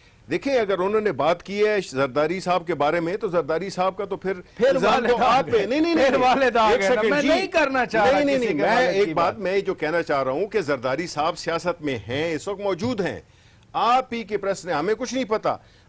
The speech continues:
Speaker 1: आप ही के मीडिया ने जो कहानियां सुनाई हैं पूरे मुल्क को उनकी करप्शन के बारे में, तो वो तो उन्होंने किसी को ये नहीं कहा कि बिलावल के बाप, उन्होंने तो ये कहा है कि जो प्रेसिडेंट पिछले साल रह चुके थे,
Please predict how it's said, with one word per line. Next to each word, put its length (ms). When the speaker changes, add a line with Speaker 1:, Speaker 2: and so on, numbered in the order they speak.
Speaker 1:
आप 320
ही 80
के 140
मीडिया 380
ने 180
जो 360
कहानियां 520
सुनाई 360
हैं 300
पूरे 200
मुल्क 260
को 360
उनकी 240
करप्शन 380
के 120
बारे 280
में, 200
तो 300
वो 220
तो 160
उन्होंने 380
किसी 280
को 140
ये 120
नहीं 160
कहा 160
कि 140
बिलावल 440
के 140
बाप, 320
उन्होंने 280
तो 100
ये 220
कहा 140
है 120
कि 140
जो 180
प्रेसिडेंट 440
पिछले 280
साल 220
रह 160
चुके 280
थे, 280